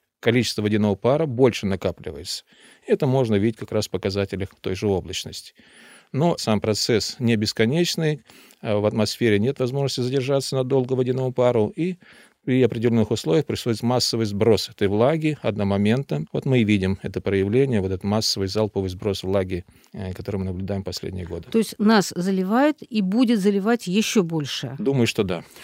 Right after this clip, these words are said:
Speaker 2: А вот эта история с резкими перепадами, э, температуры, о которых тоже говорят климатологи в последнее время, да, когда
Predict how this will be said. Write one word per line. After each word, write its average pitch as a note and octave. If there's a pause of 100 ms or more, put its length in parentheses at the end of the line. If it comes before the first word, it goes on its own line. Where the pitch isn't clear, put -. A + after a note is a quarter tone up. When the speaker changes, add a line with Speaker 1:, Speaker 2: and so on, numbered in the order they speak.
(280)
Speaker 2:
А F#3
вот A3
эта B3+
история A#3+
с -
резкими G#3+
перепадами, F#3
э, F3
температуры, G#3+
о F3
которых F3+
тоже E3+
говорят E3
климатологи E3+
в -
последнее E3
время, D#3
да, G#3+
когда F3